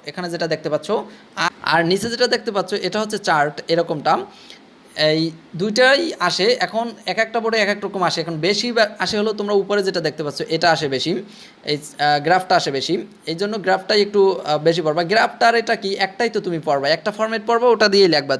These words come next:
ওটা একটু বুঝিয়ে দিব আমি। সেই ফরম্যাট হলো এইটাই যে নে-, নিচে দেখো, তোমার কিন্তু দুটো লাইন মুখস্থ করলেই হয়ে গেল।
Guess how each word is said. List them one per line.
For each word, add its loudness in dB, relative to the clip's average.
ওটা -2
একটু -6
বুঝিয়ে -2
দিব -6
আমি। -6
সেই 2
ফরম্যাট 0
হলো 4
এইটাই 2
যে -4
নে-, -10
নিচে -2
দেখো, 0
তোমার 0
কিন্তু -2
দুটো 2
লাইন 2
মুখস্থ -4
করলেই 0
হয়ে 2
গেল। -4